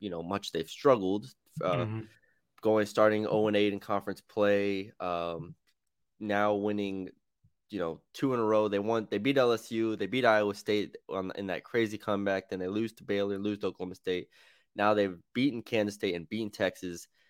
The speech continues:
Speaker 1: in back-to-back games, both at home. And, uh, yeah, what, what were your takeaways from the game?
Speaker 2: Yeah, I, my favorite, my favorite moment was when, uh, they win and De'Vion Harmon kind of hits the ground and, like, you know,
Speaker 1: Yeah.
Speaker 2: starts, like,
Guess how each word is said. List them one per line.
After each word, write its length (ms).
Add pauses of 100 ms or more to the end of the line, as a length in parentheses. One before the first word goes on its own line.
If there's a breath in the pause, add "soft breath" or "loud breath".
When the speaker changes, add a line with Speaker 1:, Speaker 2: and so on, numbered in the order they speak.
(140)
Speaker 1:
in 80
back-to-back 480
games, 420
both 220
at 80
home. 480 (720)
And, 480
uh, 400 (120)
yeah, 200
what, 240
what 100
were 60
your 80
takeaways 360
from 160
the 60
game? 220 (800 loud breath)
Speaker 2:
Yeah, 260
I, 140
my 260
favorite, 480 (240)
my 160
favorite 320
moment 400
was 160
when, 380
uh, 440
they 200
win 460 (400 loud breath)
and 200
De'Vion 320
Harmon 580 (280)
kind 160
of 40
hits 200
the 80
ground 520
and, 140
like, 160
you 80
know, 60
Speaker 1:
Yeah. 80
Speaker 2:
starts, 340
like, 160